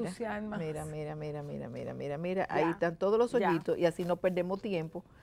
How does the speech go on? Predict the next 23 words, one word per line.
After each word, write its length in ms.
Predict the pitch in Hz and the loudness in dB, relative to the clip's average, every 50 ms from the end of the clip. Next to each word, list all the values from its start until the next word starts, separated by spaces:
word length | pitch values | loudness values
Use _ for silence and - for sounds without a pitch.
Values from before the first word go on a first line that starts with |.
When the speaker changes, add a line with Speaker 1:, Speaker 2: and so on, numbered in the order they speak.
| - - - - | -20 -20 -12 -2
Speaker 2:
de 160 | 180 190 180 | 0 0 0
que 100 | 185 180 | 0 -2
se 140 | - 170 165 | -2 -2 -2
caliente. 520 | - 143 175 - 50 - - - - - - | -2 -2 -2 -4 -8 -14 -16 -16 -18 -6 2
Speaker 1:
Pero 240 | 233 240 233 240 247 | 4 4 6 6 4
no 100 | 269 269 | 4 4
se 140 | - 311 | 6 8
ve 120 | 285 294 285 | 8 8 8
más 120 | 277 269 | 6 6
bonito 340 | 269 277 269 269 262 262 254 | 4 4 6 6 6 6 6
cuando 220 | 214 247 240 240 | 4 4 2 0
uno 100 | 247 247 | 0 0
hace 200 | 247 240 - 254 | 0 -2 -2 -2
así. 260 | 240 - - 180 165 - - - _ - - - - - - - - | -4 -4 -6 -8 -8 -8 -14 -20 _ -20 -20 -14 -14 -14 -14 -12 -6
Speaker 2:
Bueno, 240 | - 349 339 214 196 | -4 -2 0 0 2
es 140 | 185 180 202 | 0 0 2
más 180 | 226 214 214 | 2 2 2
profesional, 680 | - 220 214 208 208 226 220 208 185 165 170 180 196 208 | 4 2 2 2 2 0 2 0 0 2 2 2 2 6
sí. 220 | 214 277 285 175 202 339 | 8 8 8 8 6 4
Speaker 1:
<laughs> 60 | - 415 - - - - - - - 262 - - - 262 - - - - - - - 220 - - - - | 2 2 2 2 0 0 0 0 -4 -6 -6 -4 -6 -6 -8 -8 -12 -16 -16 -12 -14 -14 -14 -12 -8 -6
Speaker 2:
Ok. 460 | 139 - 180 - 175 160 156 160 160 | -6 -4 -2 0 0 0 0 2 2
Speaker 1:
Sigue, 260 | 262 254 240 202 214 | 2 2 4 2 2
entonces, 180 | 208 208 208 254 | 0 2 4 4